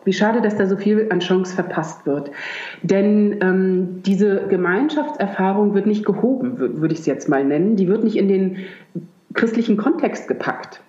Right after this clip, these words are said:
Ähm, entweder weil es denjenigen, die die Ma-, Gemeinschaft planen, so selbstverständlich ist, dass sie glauben, das nicht mehr verbalisieren zu müssen, nicht mehr illustrieren zu müssen. Nicht, und die, das passiert bei Kindern und Jugendlichen nicht von selbst.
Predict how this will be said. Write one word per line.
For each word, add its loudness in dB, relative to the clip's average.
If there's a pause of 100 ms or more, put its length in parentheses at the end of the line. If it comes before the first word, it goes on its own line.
(640)
Ähm, 2
entweder 0
weil 2
es -4
denjenigen, 0
die -2
die 0
Ma-, 0
Gemeinschaft -2
planen, 0
so 2
selbstverständlich -2
ist, -2
dass 0
sie 0
glauben, 2
das 0
nicht 0
mehr 2 (380)
verbalisieren 2
zu -2
müssen, 0
nicht 0
mehr 2
illustrieren 0
zu -2
müssen. 0
Nicht, -4
und 2
die, -2 (420)
das -2
passiert 0
bei 0
Kindern 2
und 0
Jugendlichen 2
nicht 0
von 2
selbst. -4